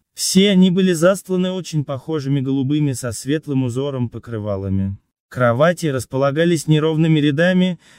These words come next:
поблескивали никелированными спинками и занимали примерно половину помещения. Шкаф стоял недалеко от входной двери, и перед ним было несколько метров свободного пространства.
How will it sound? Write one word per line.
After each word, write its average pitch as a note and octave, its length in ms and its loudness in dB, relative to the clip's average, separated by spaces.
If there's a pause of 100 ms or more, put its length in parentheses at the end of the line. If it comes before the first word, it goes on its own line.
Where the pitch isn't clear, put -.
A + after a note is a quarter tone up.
(120)
поблескивали G3+ 720 0
никелированными G3 840 2
спинками G3 640 2
и F3+ 60 2
занимали E3+ 500 2
примерно E3 580 2
половину C3 540 0
помещения. G#2+ 960 2 (260)
Шкаф F#3 320 0
стоял C#3 400 0
недалеко D3 500 2
от E3 100 0
входной D3 420 0
двери, D3 500 0 (300)
и A#2+ 80 -2
перед C3+ 320 0
ним F3+ 240 8
было C#3+ 140 4
несколько C3+ 580 0
метров D3 400 2
свободного A#2+ 600 -2
пространства. G#2 1000 -4